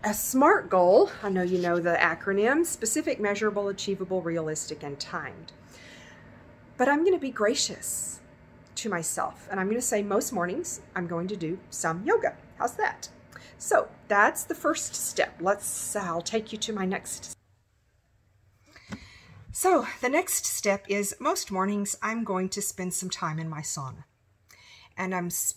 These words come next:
and s-, I'm spending some time in meditation while I'm in the sauna. But I'm not meditating about my to-do list.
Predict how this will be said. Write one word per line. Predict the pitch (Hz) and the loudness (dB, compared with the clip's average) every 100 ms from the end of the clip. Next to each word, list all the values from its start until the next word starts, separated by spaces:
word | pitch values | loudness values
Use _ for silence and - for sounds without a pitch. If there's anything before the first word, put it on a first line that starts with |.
| - | -6
and | 190 180 | -6 -6
s-, | - - - | -6 -10 -8
I'm | 180 175 165 | -6 -4 -4
spending | 156 214 214 214 | -4 -2 -2 -2
some | 226 | -2
time | 208 190 180 175 | -2 -2 0 0
in | 175 170 160 160 - | -2 -4 -4 -6 -6
meditation | 170 165 160 - 151 - 113 90 151 180 | -4 -4 -4 -6 -6 -6 -8 -10 -12 -6
while | 170 160 | -4 -4
I'm | 151 | -6
in | 151 151 | -8 -10
the | 143 | -10
sauna. | - 135 123 135 - _ _ - - - - - _ _ _ - - | -10 -10 -12 -16 -20 _ _ -20 -20 -20 -20 -20 _ _ _ -20 -4
But | 233 | -2
I'm | 254 254 | -2 0
not | 330 302 | 0 2
meditating | 240 233 - 247 233 | 0 0 -2 -2 -2
about | 202 190 175 | 0 0 0
my | 170 - | -2 -4
to-do | - 208 175 165 | -6 -6 -6 -8
list. | 120 107 - - - - | -8 -10 -10 -12 -12 -14